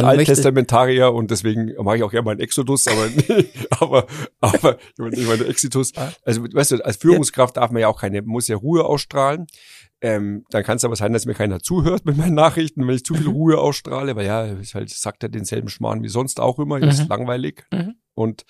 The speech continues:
Speaker 1: äh, wie macht man das als Führungskraft? Oder wenn man Leute in eine Richtung lenken möchte?
Speaker 2: Also
Speaker 1: Schreien ist immer schlecht.
Speaker 2: Also Schreien ist eine
Speaker 1: Panik
Speaker 2: super
Speaker 1: machen ist schlecht, aber es erzeugt Aufmerksamkeit.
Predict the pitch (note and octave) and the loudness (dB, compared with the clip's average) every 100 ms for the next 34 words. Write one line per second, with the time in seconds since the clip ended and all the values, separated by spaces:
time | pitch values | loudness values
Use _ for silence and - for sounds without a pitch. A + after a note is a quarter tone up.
0 | - - - - G#2+ A2+ C3 D#3 A2 F#2+ | -20 -20 -18 -6 -2 0 0 -4 -6 -8
1 | F#2 G#3 A#3 A2 - - - G2+ A2 A2 | -8 -8 -8 -10 -14 -16 -8 -2 -2 2
2 | A2+ A#2 A2 A2 G#2 G2 G2 D3+ - B2+ | 0 0 -4 -6 -6 -6 -4 -6 -6 -4
3 | A2+ A#2 - G2+ F#2+ - G2+ _ _ _ | -2 -4 -4 -6 -6 -10 -20 _ _ _
4 | _ _ _ - - _ _ _ _ _ | _ _ _ -20 -20 _ _ _ _ _
5 | _ _ _ B2 B2+ - - - F#2 B2 | _ _ _ -10 -10 -10 -16 -8 -4 -4
6 | C#3 C#3 C#3 A#2 G2+ D#3 F#3+ - - _ | -4 -6 -6 -6 -6 -8 -10 -14 -20 _
7 | _ _ _ - E3 E3+ _ _ - - | _ _ _ -8 -6 -6 _ _ -6 -2
8 | B2 F3 B3 F#3 D3+ B2+ A#3+ D4+ F3+ D3 | 2 2 2 0 0 2 2 2 2 0
9 | E3 - - F3+ F#3 - - A2+ - - | -2 -10 -8 -6 -6 -8 -10 -8 -8 -6
10 | C3 - - D#3+ - D#3+ - - | -6 -6 -8 -8 -8 -10 -12 -18